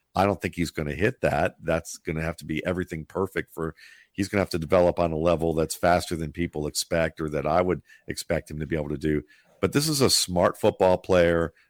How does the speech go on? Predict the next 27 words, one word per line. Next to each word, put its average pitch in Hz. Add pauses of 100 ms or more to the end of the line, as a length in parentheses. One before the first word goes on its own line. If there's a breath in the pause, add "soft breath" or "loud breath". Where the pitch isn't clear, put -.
who 92
just 90
can 92
get 87
a -
little 85
too 104
invested 87
in 80
his 78
athletic 80
ability, 80
has 85
some 90
technical 78
flaws. 80 (420 loud breath)
But 92
remember, 95
I 80
mean, 82
this 113
is 135
a 107
guy 110
that 76
at 69
Georgia, 87